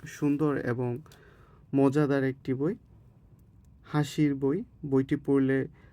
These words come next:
আপনার অসম্ভব ভালো লাগবে। বইটি একজন মানুষ যার নাম রইসুদ্দিন, এত বড় একজন সাহসী মানুষ,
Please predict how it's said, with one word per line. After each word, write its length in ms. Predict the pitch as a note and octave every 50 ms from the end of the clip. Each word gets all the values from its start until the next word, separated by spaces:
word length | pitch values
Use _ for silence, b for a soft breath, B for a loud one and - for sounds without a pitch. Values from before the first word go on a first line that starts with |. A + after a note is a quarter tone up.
| b b b
আপনার 640 | - A#2+ - - - B2+ B2 A#2+ A#2+ A#2 A2+ - - - - - _ - - - - - - - -
অসম্ভব 560 | - C3 C3+ - - E3 D#3 D#3 D#3 C#3+ C3+
ভালো 240 | C3+ B2+ C3+ C3 C3
লাগবে। 360 | C3 C3+ B2 B2+ D#3 D#3+ F3+ A#3 - - - - - - - - - - _ - - - - - - - - - - _ - -
বইটি 640 | C3+ C3+ C#3 C#3 C3+ C3+ D3+ D3 C#3+ C#3 C#3 - - - -
একজন 600 | - C3+ C3+ C3+ C3+ - - D3 C#3+ C#3 C#3 C3+ - - - - - -
মানুষ 420 | C#3+ C#3 C3+ B2+ C3+ F3+ F#3+ - - E3+
যার 200 | D#3 D3 C3+ C3+
নাম 240 | C3 C3 B2+ B2
রইসুদ্দিন, 640 | A#2+ C#3 C#3 C3+ C3+ - C#3 C3+ C3+ D3+ C#3 E3+ A#3 D4+ - b b b b b b b b b b b b b b
এত 220 | b D3 D#3 - F#3
বড় 300 | E3+ E3+ E3+ E3+ E3 E3
একজন 420 | D#3 D#3 - E3 E3 E3 E3 E3
সাহসী 480 | D#3+ - - D#3 D3 D3+ D#3 - - D#3+
মানুষ, 520 | D3+ C#3+ C3 B2 B2+ D3+ F#3+ - - -